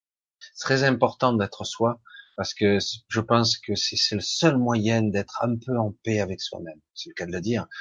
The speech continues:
Autrement, on est en conflit avec soi. On est en conflit intérieur, permanent. Et du coup, il y a des pathologies, des déprimes et compagnie.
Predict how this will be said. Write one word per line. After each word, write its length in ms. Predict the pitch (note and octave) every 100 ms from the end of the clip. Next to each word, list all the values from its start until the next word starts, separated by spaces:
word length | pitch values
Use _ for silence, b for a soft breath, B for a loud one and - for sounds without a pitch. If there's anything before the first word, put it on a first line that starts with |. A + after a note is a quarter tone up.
| B
Autrement, 380 | G2+ - A2 A#2
on 80 | A2
est 60 |
en 140 | G2 G#2
conflit 640 | - D3+ B2 - C3+ B2
avec 180 | D#3 E3
soi. 260 | - - - _ _ _ _ B
On 100 | F#2+
est 80 | A#2+
en 120 | C#3+
conflit 600 | C3 D#3 C#3 - - -
intérieur, 480 | G#2+ A2 G#2+ G2+ A2+ _
permanent. 480 | A#2+ A#2 A#2 A2+ G#2+ _ _ - B B B -
Et 60 |
du 140 | F#2+ G2+
coup, 240 | - C3
il 60 | G#2+
y 60 |
a 60 | F2+
des 100 | F2+
pathologies, 800 | - E2 F#2 F2 F#2 A2 A#2+ A2+
des 100 | F#2+
déprimes 560 | E2+ E2 - A2 G2+
et 60 | F2
compagnie. 500 | - E2+ F#2 F2+